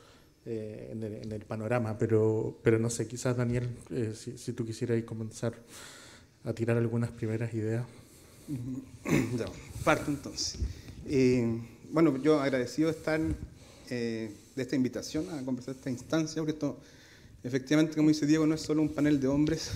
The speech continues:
Speaker 2: <laughs> sino que también es un panel de amigos. Entonces vamos a tratar como de, eh, aprovecharnos de esas circunstancias, ¿cierto?, para, eh, poder reflexionar un tema que,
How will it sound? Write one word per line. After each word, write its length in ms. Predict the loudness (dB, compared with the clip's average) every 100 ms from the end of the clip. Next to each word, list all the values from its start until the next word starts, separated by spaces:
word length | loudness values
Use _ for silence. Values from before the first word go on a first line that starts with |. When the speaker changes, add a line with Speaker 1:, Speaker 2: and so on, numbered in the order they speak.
| 4
Speaker 2:
<laughs> 140 | 4
sino 240 | 0 4 4
que 60 |
también 240 | 6 6 6
es 40 |
un 80 | 4
panel 280 | 2 2 4
de 80 | 4
amigos. 400 | 4 2 0 0
Entonces 880 | 0 -2 -6 -8 -16 -6 -6 0
vamos 260 | 2 2 2
a 60 | 0
tratar 340 | 0 0 0
como 260 | 2 4 6
de, 560 | 6 4 2 -2 -4 -8 -18 -10
eh, 240 | -6 -4 -4
aprovecharnos 680 | -2 0 0 0 2 2 2
de 80 | 0
esas 300 | -2 -2 -2
circunstancias, 680 | -4 -4 -2 0 0 -2
¿cierto?, 320 | -4 -4 -2 -2
para, 220 | -2 -6 -10 -16 -14 -16 -16 -16 -16 -14
eh, 260 | -8 -6 -6 -8 -12 -4
poder 160 | 0 2
reflexionar 400 | 0 0 2 2
un 80 | 2
tema 260 | 2 4
que, 460 | 4 4 2 -4